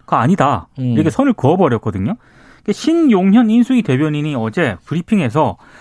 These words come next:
Speaker 1: 그 얘기가 나왔습니다. 그러니까 이렇게 얘기를 합니다. 여성 정책이 소홀히 되지 않을까 걱정이 있을 수는 있다. 그런데
Speaker 2: 네.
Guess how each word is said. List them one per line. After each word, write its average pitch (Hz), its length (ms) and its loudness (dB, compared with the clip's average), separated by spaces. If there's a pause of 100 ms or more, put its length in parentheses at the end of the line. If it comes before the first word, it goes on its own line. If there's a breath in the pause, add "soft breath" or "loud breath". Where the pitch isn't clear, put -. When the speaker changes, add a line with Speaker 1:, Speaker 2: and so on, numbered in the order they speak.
(160 loud breath)
Speaker 1:
그 247 180 4
얘기가 185 320 2
나왔습니다. 107 680 -2
그러니까 151 260 -4
이렇게 226 300 2
얘기를 135 200 -2
합니다. 92 340 -8 (840 loud breath)
여성 196 280 2
정책이 262 360 0
소홀히 277 320 2
되지 190 200 0
않을까 151 260 -2
걱정이 202 440 0
있을 196 180 -2
수는 214 200 0
있다. - 340 -2 (120)
그런데 139 280 0
Speaker 2:
네. 120 160 -2